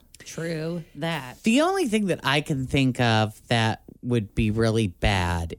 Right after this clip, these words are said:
Speaker 2: is if you're taking a lot of medications or drugs and it's in the urine and you're dumping that into the ocean.
Speaker 1: Mm.
Speaker 2: I would think that that wouldn't be good for the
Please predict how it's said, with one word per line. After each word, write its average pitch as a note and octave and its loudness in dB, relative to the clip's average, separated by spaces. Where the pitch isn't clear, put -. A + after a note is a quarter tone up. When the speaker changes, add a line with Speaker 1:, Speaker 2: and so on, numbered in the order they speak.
Speaker 2:
is G#2+ 0
if A#2+ -2
you're C#3+ 2
taking B2 0
a A2 -2
lot G#2+ 0
of G#2+ 0
medications G2 -2
or A2+ -2
drugs F2+ -4
and G#2+ -2
it's G2 -4
in F#2+ 0
the G#2 -2
urine F#2 -2
and G#2+ 0
you're G2+ 2
dumping F#2+ 0
that G#2 -2
into F#2+ -10
the G#2 -12
ocean. - -10
Speaker 1:
Mm. F#3+ -8
Speaker 2:
I C#3+ 2
would C#3 0
think A#2+ 0
that - -4
that C3 2
wouldn't F#2 -4
be - -10
good - -2
for F#2+ 2
the G2 -2